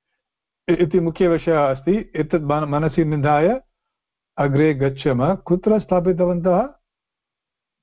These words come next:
च-, चतुर्थमे पुटे अन्तिमपरिच्छेदे खलु? अथवा नो चेत्, अ, परिच्छ-, म-, किम्,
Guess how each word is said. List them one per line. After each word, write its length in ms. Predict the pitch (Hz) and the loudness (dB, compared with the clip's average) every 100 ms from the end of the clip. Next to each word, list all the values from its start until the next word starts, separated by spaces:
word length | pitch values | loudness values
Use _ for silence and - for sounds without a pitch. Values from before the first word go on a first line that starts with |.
| - | 0
च-, 180 | 165 170 - | 0 0 -4
चतुर्थमे 520 | 165 202 196 196 202 | 0 0 0 0 0
पुटे 360 | 165 180 180 180 | 2 0 2 0
अन्तिमपरिच्छेदे 960 | 160 160 175 175 165 156 143 151 127 | 0 -4 -4 -2 -2 -4 -2 -2 -2
खलु? 240 | 113 147 269 _ _ _ _ _ _ _ _ _ _ _ _ _ _ _ _ _ - | -2 0 -2 _ _ _ _ _ _ _ _ _ _ _ _ _ _ _ _ _ -4
अथवा 380 | 170 160 170 175 | -2 2 2 2
नो 140 | 165 170 | 0 -2
चेत्, 360 | 170 165 160 | 0 -2 0
अ, 360 | 156 143 135 135 135 _ _ _ | -2 0 0 -2 -4 _ _ _
परिच्छ-, 760 | 156 156 147 - 156 156 147 139 | 0 2 0 0 2 2 0 -2
म-, 300 | 143 139 135 | -4 -6 -6
किम्, 240 | 139 120 | -4 -4